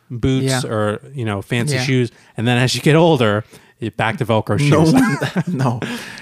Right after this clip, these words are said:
Speaker 1: Absolutely.
Speaker 2: No.
Speaker 1: You kidding me? People with arthritis do not have time or the, the capability of tying
Speaker 2: Yeah.
Speaker 1: shoes.
Speaker 2: They get slip-ons. They wear loafers.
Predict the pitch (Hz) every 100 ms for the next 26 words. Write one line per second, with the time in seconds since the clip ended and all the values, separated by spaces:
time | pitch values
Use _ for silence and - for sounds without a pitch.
0 | - 233 247 262 294 202 185 196 214 247
1 | 262 214 139 214 220 214 160 185 151 175
2 | 208 - 165 185 175 180 165 - 190 165
3 | 135 - - 156 151 135 135 - - 131
4 | - 190 185 123 220 254 123 98 98 _
5 | - - - 147 139 - 180 190 165 156
6 | - - 139 131 143 269 113 151 135 -
7 | 147 139 120 135 - - 135 143 135 127
8 | - 120 123 -